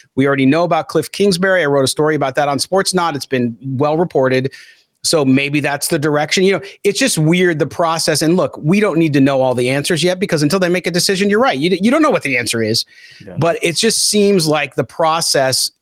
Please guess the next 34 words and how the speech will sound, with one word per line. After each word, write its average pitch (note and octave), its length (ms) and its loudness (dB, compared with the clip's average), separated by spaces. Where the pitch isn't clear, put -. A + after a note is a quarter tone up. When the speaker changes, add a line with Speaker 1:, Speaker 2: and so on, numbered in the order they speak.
Speaker 1:
goes D3+ 280 0
smoother D3+ 600 2
in B2+ 140 0
so D#3 200 0
many D3 240 2
other C3 220 2
places. B2 640 0
And C3 180 -4
for C3 100 -2
some D#3 260 0
reason, C3 440 2
with B2+ 160 -2
the B2+ 80 0
<laughs> C3 220 0
Raiders F3 240 -2
situation, C#3+ 760 0
it's E3+ 100 0
always G3 180 2
a E3+ 60 2
little D#3 140 2
different. - 420 -8
Again, D3 240 -2
you're F#3 140 0
right. E3+ 200 -2
Don't F#3 180 -2
be G3 100 0
overcritical F3 720 -2
'cause D3+ 140 -2
we D#3+ 60 2
don't E3 140 0
know D3 140 2
all D3 100 2
the B2 80 0
facts. C#3+ 460 -6